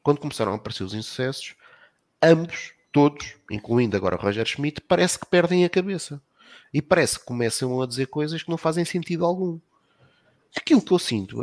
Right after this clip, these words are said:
é que os treinadores sentem no Benfica, e isto é um padrão que existe, que sentem que estão sozinhos, que ninguém os defende.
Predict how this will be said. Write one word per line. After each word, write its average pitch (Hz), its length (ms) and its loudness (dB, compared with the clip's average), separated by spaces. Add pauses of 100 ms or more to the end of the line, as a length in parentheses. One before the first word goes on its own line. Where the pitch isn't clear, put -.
(160)
é 156 80 2
que - 160 -14
os 214 120 -8
treinadores 175 600 0
sentem 95 600 -2
no 127 160 2
Benfica, 98 540 -2
e 98 80 0
isto 117 180 0
é 113 40 8
um 107 100 2
padrão 101 340 6
que - 140 -8
existe, - 360 -2
que - 80 -8
sentem 226 260 -2
que 208 40 -8
estão 208 160 -2
sozinhos, 196 680 -2
que - 120 -14
ninguém 226 280 2
os - 160 0
defende. 147 480 -4